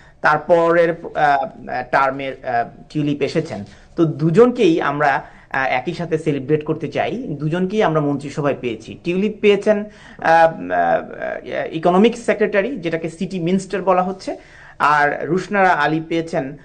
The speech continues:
হাউজিং, আহ, and কমিউনিটি সেক্রেটারি, আহ, আহ, আর স্থানীয় সরকার, এ-, এ-, এই বিষয়গুলোতে দায়িত্ব পেয়েছেন।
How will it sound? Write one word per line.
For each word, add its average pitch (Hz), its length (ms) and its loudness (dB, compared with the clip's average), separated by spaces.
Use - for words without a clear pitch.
হাউজিং, 160 840 2
আহ, 127 600 -2
and 131 120 -6
কমিউনিটি 147 460 0
সেক্রেটারি, 95 580 -12
আহ, - 80 -4
আহ, 117 840 -2
আর 147 140 2
স্থানীয় 190 360 0
সরকার, - 380 -6
এ-, 170 100 -4
এ-, 165 200 -8
এই 190 160 6
বিষয়গুলোতে 180 600 -2
দায়িত্ব 120 380 -2
পেয়েছেন। 113 300 -12